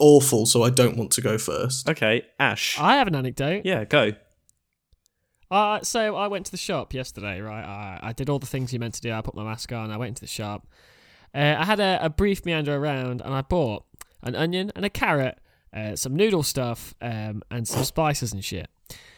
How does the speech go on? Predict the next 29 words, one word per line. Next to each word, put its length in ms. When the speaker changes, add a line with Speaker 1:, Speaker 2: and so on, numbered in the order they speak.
Speaker 2:
Okay. 200
Speaker 3:
Now, 180
I 140
am 100
cycling 460
home. 480
I 80
get 220
home, 420
and 100
then 80
I 40
put 120
the 60
shopping 320
away, 440
and 100
I 100
go 180
out 200
for 200
a, 180
a 40
bike 320
ride 200
with 100
my 100
little 160
brother. 340